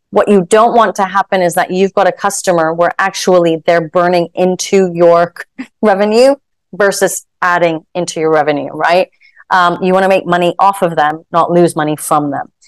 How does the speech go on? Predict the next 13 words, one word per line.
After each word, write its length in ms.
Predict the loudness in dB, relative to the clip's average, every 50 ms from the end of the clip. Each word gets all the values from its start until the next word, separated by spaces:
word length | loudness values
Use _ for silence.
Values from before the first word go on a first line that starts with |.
| _ _ _ _ _
So 160 | -2 0 0
if 120 | 0 2 2
they're 180 | 0 2 2
low 320 | 2 4 4 4 4 2 2
profit 540 | 0 0 0 0 0 0 0 0 0 0 0
but 120 | -2 -4 -2
high 260 | -2 -2 -2 -2 -2
sales, 580 | -4 0 2 4 4 4 4 2 2 0 -2 -8
revise 640 | -4 -4 -4 -4 0 0 2 2 2 2 2 -2 -2
that 240 | -2 -4 -4 -4 -4
pricing 340 | -4 -4 -4 -4 -6 -8 -8
strategy. 580 | -8 -4 -2 -2 -2 -2 -2 -2 -2 -2 -2 -2
And 180 | -2 -2 -2